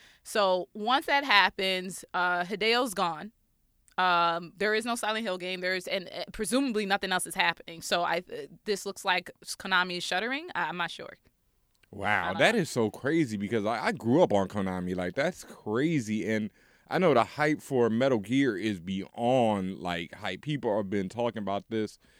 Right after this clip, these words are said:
Speaker 2: You know, uh, once again, another shout out to L O Y C. I think that's his, like, most anticipated game in a long time. So, damn.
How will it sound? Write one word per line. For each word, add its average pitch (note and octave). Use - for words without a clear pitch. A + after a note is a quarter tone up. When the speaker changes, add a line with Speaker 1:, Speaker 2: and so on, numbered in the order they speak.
Speaker 2:
You A2+
know, A2
uh, -
once A#2
again, A#2+
another A2+
shout A#2+
out A2
to -
L A#2+
O -
Y G#2+
C. D3+
I A2
think G#2+
that's C3
his, A2
like, F#2+
most G2+
anticipated G2+
game G2+
in F2
a F2
long F#2
time. F#2
So, F2
damn. C#3+